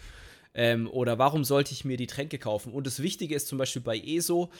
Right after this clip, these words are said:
ähm, es ist ja alles auf dem gleichen Level. Das heißt, die Tränke aus dem Store sind genauso gut, außer sie buggen, <laughs> wie die Tränke, die du dir herstellen kannst. Also es ist ein reiner, okay, ich hab keinen Bock auf Alchemie,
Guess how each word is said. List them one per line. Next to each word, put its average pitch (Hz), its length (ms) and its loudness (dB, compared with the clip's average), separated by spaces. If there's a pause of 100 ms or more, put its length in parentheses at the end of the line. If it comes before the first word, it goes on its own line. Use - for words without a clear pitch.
(360)
ähm, 131 280 2
es - 180 -2
ist 156 120 -2
ja 143 140 4
alles 151 240 4
auf 135 140 0
dem 131 80 -6
gleichen 123 260 0
Level. 120 280 2
Das 101 180 -2
heißt, 123 240 2
die 135 80 -6
Tränke 147 400 2
aus 135 180 2
dem 127 100 2
Store 151 560 4 (960)
sind 143 300 2
genauso 151 540 6
gut, 170 240 -4
außer 127 280 2
sie 120 140 -2
buggen, 156 400 4 (140)
<laughs> 131 260 2 (400)
wie 156 160 2
die 156 120 -4
Tränke, 147 260 0
die 139 100 0
du 127 100 -2
dir 113 60 2
herstellen 120 420 4
kannst. - 440 -4
Also 117 180 -2
es 113 140 2
ist 127 160 0
ein 123 60 2
reiner, 147 440 8
okay, 160 200 4
ich 160 120 4
hab 151 120 2
keinen 135 160 2
Bock 147 160 2
auf 131 120 2
Alchemie, 135 560 2